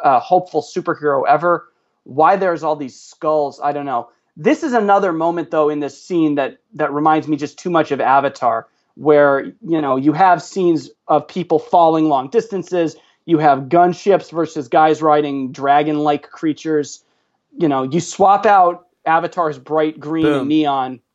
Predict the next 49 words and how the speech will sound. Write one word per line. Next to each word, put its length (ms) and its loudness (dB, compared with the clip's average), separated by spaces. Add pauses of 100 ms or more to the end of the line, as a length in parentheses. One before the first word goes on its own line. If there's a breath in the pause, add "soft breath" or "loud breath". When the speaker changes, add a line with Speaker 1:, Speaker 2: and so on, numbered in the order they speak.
(120)
Speaker 2:
There's 280 2
the 120 -6
zoom 280 -6
shot. 440 -2
I 80 -4
mean, 160 -6
Speaker 1:
Right. 80 -4
Speaker 2:
this 180 -2
is 100 -8
almost 240 -4
like 120 -2
Serenity 440 -2
right 160 -2
here, 120 -2
the 140 -6
zoom 340 -6
on 160 -2
the 140 -2
capital 420 -6
ships 300 -10
crashing 340 -10
together. 240 -8
Look 180 -4
at, 80 -2
Speaker 1:
Right. 180 -2 (220 soft breath)
Speaker 2:
look 280 -8
at 100 -8
the, 320 -2 (500 soft breath)
you 140 -6
know, 300 -6
I 80 -8
mean, 160 -6
Battlestar 560 0
does 260 0
this, 220 0
but 140 -8
they 120 -2
got 180 2
it 60 0
from 180 -16
Joss 300 -8
Whedon 300 -6
in 100 -14
Firefly, 680 -8
which 220 -14
is 80 -18
Speaker 1:
Sure. 200 0
Speaker 2:
having 140 -2
the 200 -8